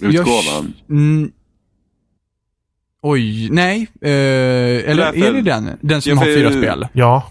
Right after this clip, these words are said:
Speaker 2: Ehm,
Speaker 1: Ja,
Speaker 2: ja,
Speaker 1: precis den, ja.
Speaker 2: precis. Eh, då fick man ju med också Master Quest till Ocarina of Time.
Speaker 1: Ja, och jag köpte den här, eh, på en loppmarknad faktiskt. Det var riktigt fin för femtio spänn.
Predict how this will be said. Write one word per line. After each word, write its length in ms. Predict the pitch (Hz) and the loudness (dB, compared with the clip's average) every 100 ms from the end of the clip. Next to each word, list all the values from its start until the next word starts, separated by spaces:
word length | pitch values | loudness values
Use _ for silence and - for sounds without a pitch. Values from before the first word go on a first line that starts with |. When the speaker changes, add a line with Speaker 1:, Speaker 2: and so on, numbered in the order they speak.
| - | -8
Speaker 2:
Ehm, 100 | 139 | -4
Speaker 1:
Ja, 500 | 139 135 131 127 123 | -2 0 0 0 2
Speaker 2:
ja, 120 | 139 | 2
Speaker 1:
precis 200 | 151 131 | 2 0
den, 180 | - 110 | -2 -4
ja. 80 | 110 | -2
Speaker 2:
precis. 440 | 151 139 101 95 | -2 0 -2 -2
Eh, 420 | - 123 120 117 113 | -2 0 0 0 0
då 120 | 120 | -2
fick 200 | 135 - | -2 -2
man 100 | 117 | 0
ju 40 | |
med 160 | 107 104 | 0 -2
också 260 | 98 - 104 | -4 -4 0
Master 340 | 117 117 101 | 0 -2 -8
Quest 360 | - 95 - - | -8 -8 -8 -4
till 380 | 92 87 95 | -2 0 0
Ocarina 300 | 82 82 90 | -2 -4 -4
of 40 | 87 | 0
Time. 100 | 139 | 0
Speaker 1:
Ja, 240 | 117 - - _ _ | 0 -4 -14 _ _
och 140 | - 143 | -4 -2
jag 120 | 131 | -2
köpte 400 | - 175 - 196 | -4 -6 -6 -6
den 160 | 190 123 | -2 0
här, 460 | 110 104 107 - | 0 -2 -4 -4
eh, 180 | 120 117 - | -4 -4 -4
på 120 | - | -4
en 80 | 117 | -2
loppmarknad 580 | 123 175 165 226 - 107 | -2 -4 -6 -6 -8 -10
faktiskt. 380 | - - 151 - | -10 -12 -14 -8
Det 60 | |
var 140 | 131 127 | -4 -2
riktigt 300 | 156 - - | -4 -8 -8
fin 220 | 113 107 | -4 -4
för 100 | 113 | -4
femtio 360 | - 117 101 - | -4 -4 -4 -8
spänn. 320 | - - | -6 -8